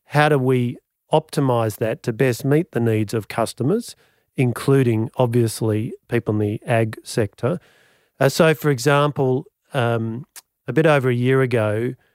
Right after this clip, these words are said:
we introduced, uh, a business-grade product, amongst other things, that has, uh, two-way symmetrical speeds as low as ten kilobits per second. Now, ten kil-,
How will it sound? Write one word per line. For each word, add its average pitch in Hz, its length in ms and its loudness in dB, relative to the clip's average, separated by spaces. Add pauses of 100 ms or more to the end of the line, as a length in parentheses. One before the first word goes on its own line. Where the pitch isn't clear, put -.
(140)
we 131 160 2
introduced, 120 640 -2 (100)
uh, 113 320 2
a 120 80 -2
business-grade 117 760 0 (120)
product, 117 500 -2 (400)
amongst 160 320 2
other 156 160 2
things, 131 340 0
that 131 180 2
has, 120 520 0 (420)
uh, 120 360 2
two-way 127 720 2
symmetrical 131 800 -2
speeds 120 600 0 (100)
as 127 160 0
low 143 400 4
as 117 240 -4
ten 135 360 0
kilobits 117 460 -2
per 120 80 -4
second. 110 360 0
Now, 117 120 2
ten 165 260 2
kil-, 127 220 0